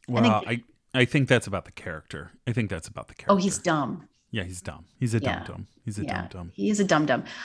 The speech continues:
Speaker 2: I didn't believe for a second that Claudette or whatever her name was would wanna
Speaker 1: Sure.
Speaker 2: get with that guy. I was like, "They're not even of the same generation."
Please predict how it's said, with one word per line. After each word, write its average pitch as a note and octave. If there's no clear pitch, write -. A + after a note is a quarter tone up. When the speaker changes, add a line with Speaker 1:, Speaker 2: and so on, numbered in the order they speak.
Speaker 2:
I B3+
didn't D4+
believe C#4
for A#3
a F3+
second A#3+
that -
Claudette F#3
or F3
whatever F#3
her G3+
name G3
was G3
would E3
wanna E3
Speaker 1:
Sure. D#3+
Speaker 2:
get -
with F#3+
that F3+
guy. F#3+
I -
was G3
like, A3
"They're E4
not B4
even E4+
of A3
the F#3+
same G#3
generation." F3